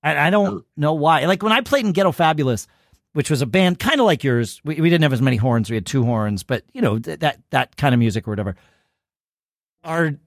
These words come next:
Speaker 1: guitar player who w-, managed the band was like, "Oh, yeah, you know, we, I, I, I wanna get there, like, three and a half, four hours before downbeat."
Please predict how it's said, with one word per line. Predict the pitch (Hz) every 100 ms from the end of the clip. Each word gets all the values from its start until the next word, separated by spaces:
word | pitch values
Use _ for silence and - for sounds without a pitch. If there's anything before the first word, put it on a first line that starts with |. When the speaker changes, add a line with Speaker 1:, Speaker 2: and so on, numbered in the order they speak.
| 143
Speaker 1:
guitar | 156 180 208
player | 214 151 123 135
who | 135 135 131
w-, | 160 165
managed | 147 139 135 113
the | 117
band | 131 143 123
was | 92 104
like, | 110 -
"Oh, | 120
yeah, | 107 110
you | 104 107
know, | 101
we, | 98 107
I, | 107
I, | 110 117
I | 107 123
wanna | 151 139
get | 113 113
there, | 123 104
like, | 95
three | - 135 123
and |
a | 107
half, | 110 -
four | - 117 107
hours | 104 92
before | - 95 - 101
downbeat." | 87 107 143 120 85